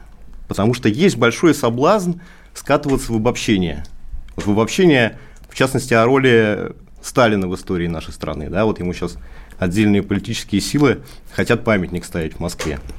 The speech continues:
Обобщать и приукрашивать очень просто и очень приятно. А когда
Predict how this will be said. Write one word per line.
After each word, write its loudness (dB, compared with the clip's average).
Обобщать 2
и -6
приукрашивать -4
очень -4
просто 2
и 4
очень -2
приятно. 0
А -8
когда 2